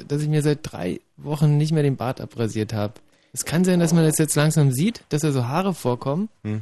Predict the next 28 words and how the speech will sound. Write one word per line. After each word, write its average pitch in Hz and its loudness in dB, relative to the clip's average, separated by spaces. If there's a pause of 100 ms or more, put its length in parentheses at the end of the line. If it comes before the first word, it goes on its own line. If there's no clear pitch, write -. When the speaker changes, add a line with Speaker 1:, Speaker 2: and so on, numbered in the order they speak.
(120)
Speaker 2:
Was 110 -4
ich 110 0
Speaker 1:
Und 156 2
Speaker 2:
eigentlich 135 0
Speaker 1:
das 156 4
Speaker 2:
sagen 123 2
Speaker 1:
sieht 120 2
Speaker 2:
wollte, 123 2
Speaker 1:
nicht - 0
Speaker 2:
was 117 0
Speaker 1:
klug 151 2
Speaker 2:
mir 131 2
Speaker 1:
aus. 127 2
Speaker 2:
aufgefallen 117 -4
ist, 117 -6
Speaker 1:
Ja? 135 2
Speaker 2:
dass 165 0
inzwischen 110 -8
ganz 101 -6
viele 120 -6
Leute 110 -8
hier 110 -6
so 98 -12
mit 104 -10
übersteuerten 107 -8
Leitungen 92 -10
anrufen. 85 -18
Speaker 1:
Mhm. 151 4